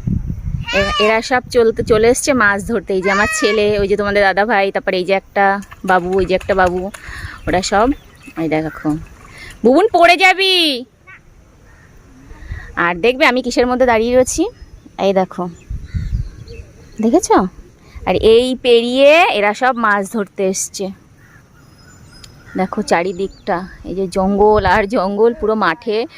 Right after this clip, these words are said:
বৃষ্টির জন্য জঙ্গল হয়ে গেছে। এই যে আমাদের চারদিকের ভিউটা কি সুন্দর, দেখো, সবুজ আর সবুজ, চারিদিকে শুধু সবুজ, দেখেছো?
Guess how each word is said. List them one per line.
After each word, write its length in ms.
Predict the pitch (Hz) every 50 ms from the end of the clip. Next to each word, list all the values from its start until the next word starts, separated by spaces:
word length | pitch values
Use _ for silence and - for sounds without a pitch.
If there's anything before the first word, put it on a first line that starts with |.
| - - - - -
বৃষ্টির 400 | 196 220 - - - 233 202 175
জন্য 280 | 190 220 214 220 226
জঙ্গল 400 | 196 214 185 185 190 196 208 214
হয়ে 300 | 226 247 214 208 214 214
গেছে। 500 | 214 214 214 - - - 262 269 294 339 330 -
এই 160 | - 185 180 175
যে 140 | - -
আমাদের 280 | 185 180 180 180 196 202
চারদিকের 680 | 190 - 196 180 170 160 160 175 185 - - 208 196 190
ভিউটা 560 | - 196 190 180 185 180 - 208 214 226 262 - - - -
কি 100 | - 226
সুন্দর, 560 | - - - - 208 196 196 196 190 202 196
দেখো, 340 | 180 175 190 190 - 220 202
সবুজ 440 | - - 202 190 185 233 247 220 240
আর 120 | 233 226
সবুজ, 380 | 226 - - 208 180 185 185 - -
চারিদিকে 460 | - 185 180 185 185 190 196 - 220
শুধু 240 | - - 208 196 226
সবুজ, 460 | - - 220 202 185 180 165 143 147 - - - - - - - - - - - - - - - - - - - - - - - -
দেখেছো? 340 | - - - - - - 202